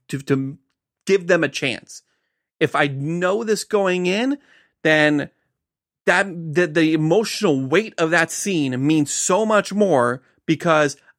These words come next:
I knew I was going to die doing this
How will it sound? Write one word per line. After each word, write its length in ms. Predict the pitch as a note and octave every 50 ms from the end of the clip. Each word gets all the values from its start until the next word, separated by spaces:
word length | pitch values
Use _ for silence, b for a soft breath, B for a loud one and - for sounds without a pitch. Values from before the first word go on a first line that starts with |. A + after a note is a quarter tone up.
| _ _
I 240 | F3 F#3+ G#3+ A#3+ A3+
knew 480 | G#3+ G#3 A3 A3+ A3 G#3 G3+ F#3+ F#3+ -
I 140 | D#3+ D#3+ E3
was 160 | D#3+ D#3 C3+
going 300 | - E3 E3+ E3 D#3+ -
to 100 | - D3
die 640 | C3+ B2+ - F3 D#3+ D#3 C#3+ A2+ G#2 - - - - _ _ _ _ _ _ _ _ - C3+
doing 420 | C3 F3 F3 D#3+ D3 C3+ B2 A#2
this 360 | F#2 - - - - - -